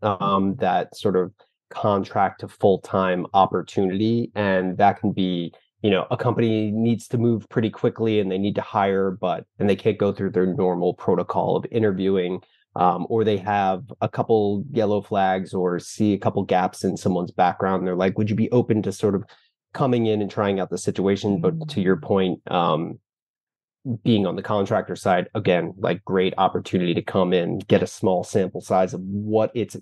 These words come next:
Speaker 1: because going through the interview process, like, you can only find out so much. Like, actually putting yourself in the shoes of working in the company for a month, three months is extremely valuable and insightful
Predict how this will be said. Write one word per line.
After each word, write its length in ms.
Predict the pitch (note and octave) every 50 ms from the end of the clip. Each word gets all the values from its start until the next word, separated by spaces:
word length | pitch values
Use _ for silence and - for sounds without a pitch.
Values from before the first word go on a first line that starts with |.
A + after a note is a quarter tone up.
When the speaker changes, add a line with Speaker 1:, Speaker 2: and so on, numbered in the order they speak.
| - - -
Speaker 1:
because 360 | A#2+ - C3 B2 A#2+ A2+ A2 - - - - _ _ _
going 400 | - D3+ D3 - - - D#3+ D#3
through 140 | C#3+ D#3+ D3 B2+
the 180 | B2 A#2 A2
interview 340 | A2 A2+ A#2 A2+ A2+ B2 B2
process, 640 | - - A2+ G#2 G#2 - - A#2+ A2+ A2+ - - -
like, 200 | F#2 - D#2+ - -
you 140 | B2 B2
can 160 | A2+ - G#2+ - -
only 260 | A2+ A2 G#2+ G#2 G2+
find 400 | G2 - - F2 F#2 F#2 F2 F2
out 240 | F#2 F#2 F2 - -
so 240 | - - F2 E2+ F2+
much. 420 | - - D#2+ - - - - - - - _ _ _ _
Like, 160 | - G2 F#2+ -
actually 400 | - G2 G2 F#2 - - G#2+ G2+
putting 300 | F2+ - - - G2 F2+
yourself 400 | F#2 F2 E2+ - - F#2+ F#2 - - -
in 180 | G2+ G#2+ G#2+
the 60 | G#2+
shoes 460 | F#2+ - - - A2 G#2+ G#2 G2+ G2 -
of 120 | F2 -
working 400 | - G#2 G#2 G2 F#2+ - G#2 G2+
in 80 | F#2+ F#2
the 60 | F#2
company 440 | - - F#2+ F#2 F#2+ F#2 F2+ E2+ E2
for 340 | - - F#2 F2 D#2+ D#2 - _ _ _ _ _ _ _ _ _ _ _ _ _ - -
a 80 | A#2+
month, 340 | A#2+ A2+ G#2 F#2+ F#2 F2+ - - - - -
three 200 | - G#2 G#2 G#2+
months 420 | G#2+ G#2+ G#2+ A2+ C3 B2+ - - - -
is 440 | G#2+ G2+ G2 F#2 F2 G2+ - - - -
extremely 1000 | G2 G2 - - - - - - - G2+ G#2+ G#2+ G#2+ G#2+ G2+ G2+ G2+ G2+ G2
valuable 600 | F2+ E2+ F2+ E2+ F2 F2 E2+ E2+ C#2+ F2+ F2+ -
and 160 | - F#2+ F2
insightful 800 | D#2 - - - - - - D#2 - - G2+ G2 G2+ G#2 G2+ -